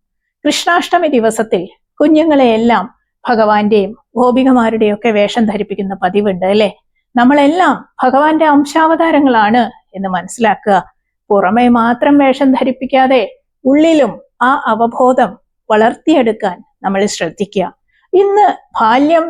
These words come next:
നേരിടുന്ന വലിയ വെല്ലുവിളിയാണ് മൂല്യശോഷണം. അതിന്റെ കെടുതികളാണ് തെറ്റായ ആഗ്രഹങ്ങളും ലഹരിയും ആത്മഹത്യയുമൊക്കെ. മൂല്യം നുകർന്ന് വളരുക മാത്രാണ് അതിനുള്ള പരിഹാരം. മനുഷ്യൻ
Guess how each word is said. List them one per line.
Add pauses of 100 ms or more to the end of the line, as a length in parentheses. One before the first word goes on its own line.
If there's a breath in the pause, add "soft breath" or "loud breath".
(140)
നേരിടുന്ന (280)
വലിയ
വെല്ലുവിളിയാണ് (220)
മൂല്യശോഷണം. (440)
അതിന്റെ
കെടുതികളാണ് (320)
തെറ്റായ (360)
ആഗ്രഹങ്ങളും (260)
ലഹരിയും (240)
ആത്മഹത്യയുമൊക്കെ. (600)
മൂല്യം (180)
നുകർന്ന്
വളരുക (240)
മാത്രാണ് (200)
അതിനുള്ള
പരിഹാരം. (380)
മനുഷ്യൻ